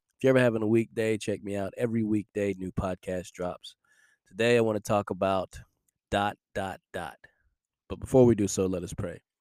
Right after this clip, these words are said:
Dear Heavenly Father, we come to you thanking you for everything you do,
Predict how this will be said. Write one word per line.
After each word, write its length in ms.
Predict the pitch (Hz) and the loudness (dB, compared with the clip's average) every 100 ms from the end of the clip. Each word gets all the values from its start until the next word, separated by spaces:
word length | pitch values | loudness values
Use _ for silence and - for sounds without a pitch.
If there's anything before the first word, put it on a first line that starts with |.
| _ _ _ _ _ _ | _ _ _ _ _ _
Dear 120 | 120 | 0
Heavenly 180 | 117 113 | 0 2
Father, 300 | 117 110 107 | 2 4 4
we 100 | 104 | 2
come 240 | - 107 | -2 -6
to 100 | - | -4
you 160 | 104 101 | -2 -2
thanking 380 | - 104 98 98 | -2 -4 -4 -6
you 100 | 95 | -6
for 140 | 101 | 0
everything 360 | 101 98 101 95 | 0 0 -4 -4
you 120 | 90 | -6
do, 400 | 95 110 110 | 2 4 4